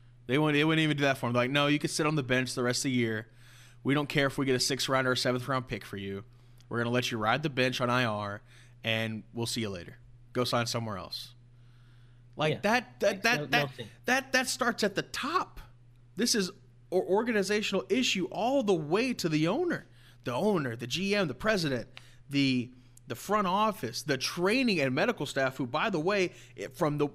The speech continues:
Speaker 1: from how I'm reading this article, sounds like they should never be allowed to be a, a staff member in the N F L again.
Speaker 2: Yeah, and he even said that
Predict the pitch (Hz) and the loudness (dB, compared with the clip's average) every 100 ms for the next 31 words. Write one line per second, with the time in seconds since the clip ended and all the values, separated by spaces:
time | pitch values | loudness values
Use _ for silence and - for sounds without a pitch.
0 | - 165 151 160 190 160 151 175 180 151 | -4 -2 0 2 2 2 0 0 0 -2
1 | 160 202 208 156 147 175 170 143 175 165 | 0 -2 -2 -4 0 0 2 0 0 2
2 | 151 175 147 139 139 151 143 139 143 131 | 2 0 0 2 2 0 -2 -2 -2 -2
3 | 127 - - 151 147 147 135 139 135 131 | -4 -6 -2 -2 0 -2 -2 -2 -2 -4
4 | 127 - 139 135 139 117 139 127 - - | -4 -2 -2 0 -2 -2 -2 -2 -6 -20
5 | - - - - - - - 123 - - | -20 -20 -20 -20 -20 -6 -4 -4 -8 -12
6 | 151 170 220 226 208 160 - 180 143 123 | -4 0 2 4 2 2 4 2 2 -4